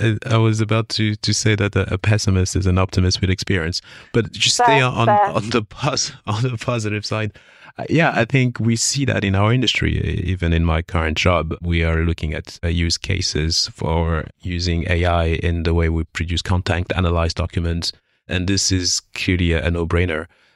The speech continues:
Speaker 1: And the question is simply whether this will increase the monopoly or oligopoly of some businesses that will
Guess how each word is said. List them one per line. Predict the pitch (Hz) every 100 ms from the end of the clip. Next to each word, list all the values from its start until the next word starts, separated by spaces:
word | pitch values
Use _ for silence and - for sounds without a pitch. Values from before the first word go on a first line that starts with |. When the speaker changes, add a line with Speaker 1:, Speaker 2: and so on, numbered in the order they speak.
| -
Speaker 1:
And | 90 85 82 82 -
the | 90
question | - 104 - 90
is | 85 -
simply | - - 98 92 92
whether | 87 87 87
this | 87 98 - -
will | 92 90
increase | - 92 87 - 104 95 92 - - - _ _ _ _ _ _ _
the | 95 90 90
monopoly | 90 90 90 90 95 - 87 82 80 80 82 73 _ _
or | 87 85
oligopoly | 78 98 101 98 101 - 82 78 78 -
of | 80
some | - - 82 80
businesses | 87 82 78 - 80 82
that | - 80 -
will | 76 76 69